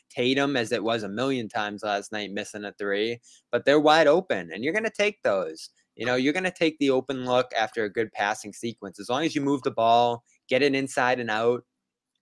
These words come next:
I feel good, even if they're missing their threes, if the process is there. And that was kind of the difference early in the year versus later. Derek White early versus n-, recently. Like, they're good shots. Sometimes they don't go down,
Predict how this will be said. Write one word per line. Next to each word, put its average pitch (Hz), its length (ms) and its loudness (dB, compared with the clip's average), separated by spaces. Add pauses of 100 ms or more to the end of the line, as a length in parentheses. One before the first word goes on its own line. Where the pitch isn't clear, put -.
I 131 60 2
feel 214 260 2
good, 202 280 4
even 180 260 0
if 190 140 -2
they're 185 100 0
missing 175 320 -2
their 156 140 0
threes, 175 380 0
if 131 120 -4
the - 80 -4
process 131 600 0
is 95 120 -12
there. 110 340 0
And 95 120 -6
that 170 140 0
was 208 180 -4
kind 185 220 2
of 147 60 0
the 139 100 2
difference 135 400 -2
early 117 300 0
in 135 100 -4
the 135 80 -2
year 135 240 2
versus 107 400 -6
later. 123 500 0 (640)
Derek 120 320 0
White 113 340 0
early 123 440 0
versus 113 600 -6
n-, 92 180 -12
recently. 139 840 -6 (440)
Like, 123 160 -4
they're 143 140 4
good 156 260 4
shots. 156 720 2 (680)
Sometimes 156 500 -2
they 160 120 6
don't 156 200 2
go 160 160 6
down, 175 460 2